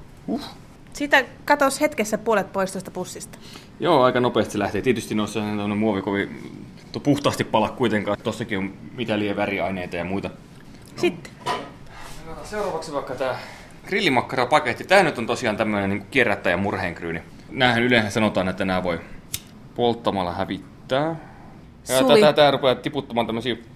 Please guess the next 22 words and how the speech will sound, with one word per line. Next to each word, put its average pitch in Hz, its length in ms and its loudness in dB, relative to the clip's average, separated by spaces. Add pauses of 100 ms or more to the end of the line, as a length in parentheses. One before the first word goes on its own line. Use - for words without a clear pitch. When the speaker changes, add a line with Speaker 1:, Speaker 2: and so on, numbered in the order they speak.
(140)
Speaker 1:
palavia 113 360 -2 (180)
pisaroita, 98 500 -4
että 90 180 -12 (300)
se - 100 -14
kannattaa, 104 440 -2
kannattaa 107 300 -4
varoa. 107 280 -2
Ja 92 100 -6 (520)
tää 135 100 -6
muuten 180 300 -2
ihan 143 160 2
ok 135 200 2 (140)
tämmönen 113 240 0
makkarapaketti, 110 580 -4
mutta 104 120 -8
tässä 131 140 -8
on 135 100 -8
polyamideja, 104 720 -2
eli 95 200 -4
vähän 113 280 -6 (160)
niinku 135 260 -12 (320)
nailonia. 104 540 -2